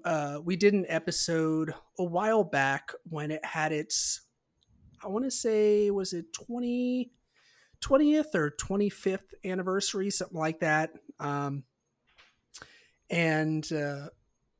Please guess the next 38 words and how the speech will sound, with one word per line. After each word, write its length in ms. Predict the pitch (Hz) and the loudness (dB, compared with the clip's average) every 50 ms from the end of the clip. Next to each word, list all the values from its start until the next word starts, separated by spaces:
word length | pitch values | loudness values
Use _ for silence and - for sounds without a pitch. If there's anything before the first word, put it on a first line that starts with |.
| _ | _
yeah, 200 | - 196 185 160 | 0 2 2 4
so 120 | 160 - 202 | 4 6 6
I 80 | 196 | 6
just 280 | 208 196 320 311 - - | 6 6 4 4 4 4
watched 260 | 269 220 196 - - | 4 2 2 2 2
that 220 | - 170 165 165 160 | 4 4 4 4 2
one, 240 | 160 160 156 156 | -2 -2 -2 -2
but 140 | 151 151 151 | -2 -2 0
I, 120 | 147 160 160 | 0 0 0
I 140 | - 156 170 | 0 -2 0
didn't 380 | 160 165 175 165 170 165 175 185 | 0 0 0 0 0 -2 -2 -2
go, 460 | 170 170 160 156 151 147 143 156 - - _ - - 254 - - | -2 0 2 2 2 0 -2 -4 -8 -12 _ -14 -14 -14 -12 -6
go 160 | - 180 175 | -2 -2 0
through 300 | 160 165 - - 175 165 | -2 -2 -4 -2 -2 0
the 100 | 151 147 131 | 0 -2 -2
whole 220 | - 151 147 143 | -2 -2 -4 -4
franchise, 760 | 135 - - 143 139 135 135 135 - 139 131 131 135 135 - - | -4 -6 -8 -6 -6 -6 -6 -6 -4 -4 -4 -4 -4 -6 -8 -8
watch 240 | 135 120 - - - | -8 -8 -6 -8 -8
two 180 | - - 139 | -8 -8 -8
and 120 | 139 131 131 | -8 -10 -12
three. 380 | - - 147 139 135 135 135 - - - - - - - | -10 -8 -6 -6 -6 -8 -10 -14 -20 -20 -20 -20 -18 -8
So 220 | - - - 170 160 | -4 0 0 2 2
that's 280 | 170 180 175 - - | 2 2 2 2 0
what 140 | - 180 165 | 0 0 0
I'm 140 | 151 147 156 | 0 0 -4
kinda 240 | - - 147 147 143 | -4 -6 -4 -4 -4
doing 240 | 135 143 139 139 135 | -2 -2 -2 -2 -2
right 180 | 135 139 147 | -4 -4 -4
now. 340 | 143 139 139 139 139 139 139 | -4 -2 -2 0 0 0 -2
Since 300 | 135 - - 156 143 - | -2 -2 -2 -2 -4 -4
I'm 140 | 139 143 143 | -4 -4 -4
working 260 | 147 139 - - 131 | -4 -6 -6 -8 -10
from 200 | - - 135 120 | -10 -10 -10 -6
home, 340 | 113 135 147 147 147 143 131 | -4 -2 -2 -2 -2 -4 -4
I 80 | 131 | -6
can 160 | 131 - 143 139 | -8 -10 -12 -12
kinda 400 | - 139 135 135 131 127 123 - _ _ _ _ - - - - - - - - _ - | -10 -10 -10 -10 -10 -12 -14 -16 _ _ _ _ -20 -20 -20 -20 -20 -20 -20 -20 _ 0
have 440 | - 165 165 170 151 151 - - | 4 6 6 6 6 2 0 -6